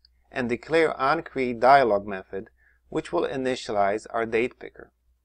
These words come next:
It will need to return an instance of date picker dialog, which takes in date picker dialog on date set listener interface as parameter to receive a callback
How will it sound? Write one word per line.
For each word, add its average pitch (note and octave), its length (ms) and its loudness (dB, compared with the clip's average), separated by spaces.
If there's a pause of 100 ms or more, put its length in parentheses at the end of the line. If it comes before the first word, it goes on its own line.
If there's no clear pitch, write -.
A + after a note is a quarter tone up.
(1080)
It B2 120 -4
will C3 120 2
need G3+ 260 -2
to G3 80 -6
return A2+ 680 -6
an B2 140 -10
instance A2 600 -8
of G#2 220 -12
date C3+ 280 -2
picker A#2 300 -4
dialog, G#2+ 580 -2 (1040)
which A#2+ 260 -6
takes F#3 340 0
in G#2+ 380 -6 (180)
date D3 320 0
picker C3 280 -4
dialog A2+ 580 2 (100)
on C3+ 340 -4
date A#2+ 280 0
set C3 300 -4
listener F#2+ 480 -10 (220)
interface G2+ 640 -14 (360)
as A#2+ 280 -2
parameter C3 580 0 (800)
to B2 100 -6
receive B2 400 -4
a - 120 -6
callback A#2 580 2